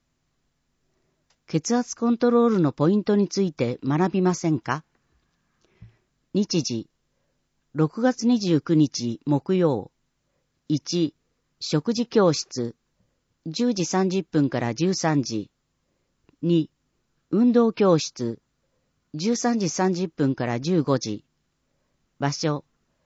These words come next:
深川保健相談所多目的室、調理実習室。対象定員、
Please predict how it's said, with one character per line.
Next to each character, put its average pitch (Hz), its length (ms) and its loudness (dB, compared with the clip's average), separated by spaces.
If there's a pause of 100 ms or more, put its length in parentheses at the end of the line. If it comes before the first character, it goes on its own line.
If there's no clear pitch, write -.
(100)
深 - 300 -2
川 226 240 2
保 196 120 -2
健 214 240 0
相 185 260 0
談 175 260 2
所 143 380 -4
多 165 140 -2
目 208 220 -2
的 175 280 -4
室、 - 400 -8 (360)
調 226 240 2
理 220 100 0
実 196 160 -2 (240)
習 147 80 4
室。 - 420 -8 (840)
対 214 200 -2
象 180 340 0
定 165 260 2
員、 135 360 -2